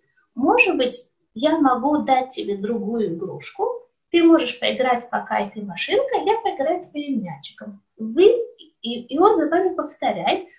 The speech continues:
а тот отвечает. Как правило, дети видят такой контакт, когда им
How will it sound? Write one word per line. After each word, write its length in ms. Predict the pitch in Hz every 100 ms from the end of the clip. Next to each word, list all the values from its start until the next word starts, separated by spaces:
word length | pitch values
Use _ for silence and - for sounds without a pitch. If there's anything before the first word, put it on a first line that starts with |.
| _
а 120 | - -
тот 160 | 453 480 466
отвечает. 540 | 415 415 - 208 202
Как 240 | 269 262 -
правило, 500 | 427 494 339 247 220
дети 360 | 359 415 -
видят 340 | 220 359 320 -
такой 300 | 226 294 -
контакт, 500 | 262 254 202 185 - _ _ _
когда 300 | 190 - 320 -
им 360 | 330 339 254